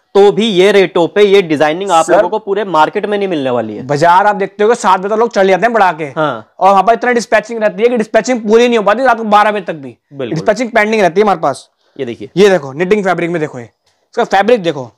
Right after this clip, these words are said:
Speaker 1: मतलब अगर आप लोगों को स्ट्रेट के अलावा दूसरी वैरायटी चाहिए तो वो भी इनके पास
Speaker 2: सर, इसका
Speaker 1: अवेलेबल है।
Speaker 2: फैब्रिक पूरा स्ट्रेचेबल रहने वाला है, और ये भी टू नाइंटी नाइन में मिल जाएगा आपको।
Speaker 1: टू नाइंटी नाइन
Speaker 2: तीन सौ भी टच नहीं करेगी आज की वैरायटी में।
Speaker 1: ये देखो।
Speaker 2: ऐसी ऐसी वैरायटी दिखाने वाले आपको, ये देखो,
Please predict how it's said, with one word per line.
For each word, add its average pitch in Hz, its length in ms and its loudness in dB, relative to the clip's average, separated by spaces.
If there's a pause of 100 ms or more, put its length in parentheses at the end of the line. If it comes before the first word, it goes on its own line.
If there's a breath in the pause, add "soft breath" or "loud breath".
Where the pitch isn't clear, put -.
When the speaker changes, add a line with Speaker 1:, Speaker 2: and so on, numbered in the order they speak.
(140)
Speaker 1:
मतलब 160 240 -2
अगर 196 180 0
आप 180 240 2
लोगों 180 180 0
को 202 100 0
स्ट्रेट - 260 -4
के 180 80 0
अलावा 175 180 2
दूसरी 165 300 -2
वैरायटी 185 260 0
चाहिए 185 120 0
तो 208 80 2
वो 175 160 2
भी 202 100 2
इनके 196 160 0
पास 185 120 2
Speaker 2:
सर, 180 40 0
इसका 175 100 0
Speaker 1:
अवेलेबल 170 180 0
है। 196 80 2
Speaker 2:
फैब्रिक 214 260 0
पूरा 247 140 4
स्ट्रेचेबल 247 400 -2
रहने 196 140 -2
वाला 185 200 2
है, 247 60 4
और 247 80 2
ये 208 200 0
भी 240 180 -4
टू 240 260 -2
नाइंटी 214 480 -2
नाइन 208 220 0
में 208 80 -4
मिल 180 140 -2
जाएगा 190 200 2
आपको। 165 240 -6 (300)
Speaker 1:
टू 175 120 -4
नाइंटी 156 320 -4
नाइन 160 180 2
Speaker 2:
तीन 220 140 2
सौ 233 180 2
भी 247 100 2
टच 226 220 -4
नहीं 226 140 -2
करेगी 208 260 2
आज 226 160 0
की 220 100 -4
वैरायटी 202 280 0
में। 208 100 -2
Speaker 1:
ये - 200 -12
देखो। 226 140 -10
Speaker 2:
ऐसी 190 120 -2
ऐसी 208 120 -2
वैरायटी 208 260 2
दिखाने 165 240 -4
वाले 185 160 2
आपको, 180 140 -4
ये 160 60 -2
देखो, 123 260 -10